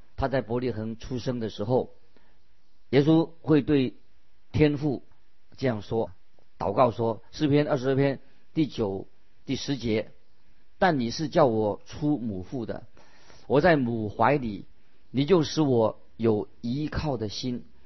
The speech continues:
我自出母胎就被交在你手里，从我母亲生我，你就是我的神。”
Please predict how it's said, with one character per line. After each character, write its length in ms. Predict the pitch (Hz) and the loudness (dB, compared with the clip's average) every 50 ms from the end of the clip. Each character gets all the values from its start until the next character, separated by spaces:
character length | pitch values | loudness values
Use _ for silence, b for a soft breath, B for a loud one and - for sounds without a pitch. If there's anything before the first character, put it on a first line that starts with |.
| b b b b b b b b b - | b b b b b b b b b 0
我 180 | 120 123 139 139 | 4 4 4 4
自 360 | - - 196 208 190 170 147 | 2 -2 -2 -2 0 0 -2
出 400 | 117 - - 170 170 165 165 - | -2 -2 0 2 4 4 4 2
母 260 | - 123 107 98 101 | 0 -2 -2 0 2
胎 360 | - 113 127 127 127 123 113 - b b b b b - - | 2 4 4 4 2 2 0 -4 b b b b b -4 4
就 140 | - 202 175 | 8 8 8
被 220 | 147 175 165 135 | 10 8 6 6
交 260 | - - 165 156 165 | 6 6 6 6 6
在 260 | - 175 156 127 98 - | 6 4 2 2 0 -2
你 180 | - 107 110 104 | -4 -6 -4 -2
手 240 | - - 113 131 139 | 0 2 2 2 2
里， 240 | 117 101 87 - - - - - - - - - - - - - - - - - - - - - - - | 0 -4 -6 -8 -12 -14 -16 -16 -16 -16 -16 -16 -16 -16 -16 -14 -14 -14 -14 -14 -16 -16 -16 -16 -10 0
从 260 | - 143 160 190 185 | 4 6 6 6 8
我 160 | 151 151 156 | 6 6 6
母 220 | 147 127 113 110 110 | 4 2 -2 -4 -4
亲 240 | - - 139 139 | -4 -4 -6 -4
生 300 | 135 - - 190 180 170 | -4 -2 0 0 0 2
我， 320 | 151 117 101 87 58 - - - - - - - - b b b b | 0 0 0 -2 -2 -6 -8 -14 -14 -16 -16 -16 -16 b b b b
你 220 | b 131 143 151 143 | b 4 4 4 6
就 220 | 147 226 202 170 | 6 6 6 6
是 220 | 131 170 175 151 | 6 4 2 2
我 180 | 110 87 110 113 | 2 2 0 0
的 100 | 107 117 | 0 -2
神。” 300 | - - 95 95 104 - | -4 -4 -6 -6 -6 -8